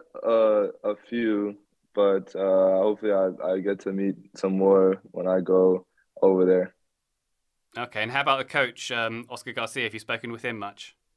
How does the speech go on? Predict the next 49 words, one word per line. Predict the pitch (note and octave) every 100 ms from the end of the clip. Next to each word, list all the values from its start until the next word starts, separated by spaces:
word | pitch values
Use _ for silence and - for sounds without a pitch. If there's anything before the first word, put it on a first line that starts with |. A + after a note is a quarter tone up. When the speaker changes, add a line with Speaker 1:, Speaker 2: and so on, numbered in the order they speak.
| _ -
Speaker 1:
Um, | C#3 E3 E3+ E3 - _ -
uh, | C3+ B2+ A#2+
hopefully | A2 C3+ C3+ B2+
I'll | A#2 A2
get | F#2+ A#2+
to | A2
speak | - B2 G#2+
to | A2
him, | A2+ A2 A2 G#2 -
uh, | F#2+ G2+ G#2 G2
more | F#2 G#2 G#2
when | G2+ G2+
I | G2+
go | G2 G2
over | G2
there | G2 G2 F#2+
and, | F#2 F2+ F#2 -
and | F#2 F#2
learn | F#2+ F#2
more | F#2
about | F2+ F2+ F2
the, | - - _ D#2+ -
about | F2+ F2+ F2
him | F2 F2+
as | F2+ E2+
a |
person. | E2+ F2+ F#2+ F2+ F#2 _ _ _ _ _ _
Speaker 2:
Brad, | - E3+ E3
can | D3+
I | D3+
ask, | E3 E3 -
have | D#3
you | E3+
had | E3+ F3
any | E3 D#3+ D3 D3
words | C#3+ D3+ C#3+
of | C#3+
advice | C3 C#3 C#3 C#3
for | -
Kobe | C3+ C3 B2+
in | B2+
terms | B2 C3 B2+
of | B2+
making | C3 C3 C3 C3
the | B2+
move | B2+ B2+
over | B2+ B2+ B2
to | -
Europe? | A#2+ A#2+ C#3+ C#3+